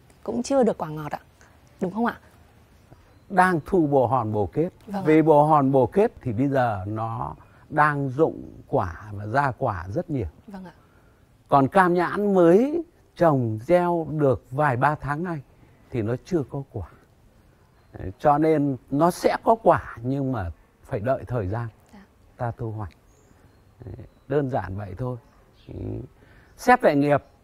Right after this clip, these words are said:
Speaker 2: thì phải xét ba đời, quá khứ,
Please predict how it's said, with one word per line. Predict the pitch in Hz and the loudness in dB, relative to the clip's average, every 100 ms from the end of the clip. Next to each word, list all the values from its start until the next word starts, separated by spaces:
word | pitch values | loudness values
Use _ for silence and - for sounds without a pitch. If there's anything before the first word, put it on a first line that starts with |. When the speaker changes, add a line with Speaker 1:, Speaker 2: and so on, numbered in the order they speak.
| _ _ _ _ | _ _ _ _
Speaker 2:
thì | 139 | -2
phải | 131 139 104 | 0 0 -2
xét | - - - 202 233 - _ _ - | -4 -14 0 2 2 -6 _ _ -4
ba | 185 180 165 | 0 2 2
đời, | 139 107 87 _ _ _ _ _ _ | 0 -2 -6 _ _ _ _ _ _
quá | 165 170 262 | 4 6 2
khứ, | - 165 165 | 2 2 2